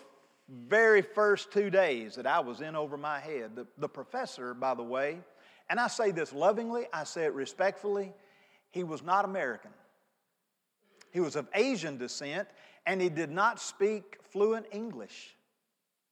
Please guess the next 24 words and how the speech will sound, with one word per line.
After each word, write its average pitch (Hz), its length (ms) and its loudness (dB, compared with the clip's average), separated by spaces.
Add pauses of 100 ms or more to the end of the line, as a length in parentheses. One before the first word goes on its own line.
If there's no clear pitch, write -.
(560)
So 175 100 4
right 202 340 8
there, 240 280 8
I 220 160 6
was 170 240 -4
in, 160 160 -4
I 214 140 0
was, 196 380 -6
I 180 180 -4
was 131 400 -6
in 120 180 -10
trouble. 220 420 0 (420)
And, 165 280 -2
and 180 200 0
so 208 280 6
as 175 220 6
I 247 200 12
sat 277 280 6
there 254 260 8
and 156 160 2
listened 220 320 6
to 202 100 4
him 220 400 -2
and, 127 140 -8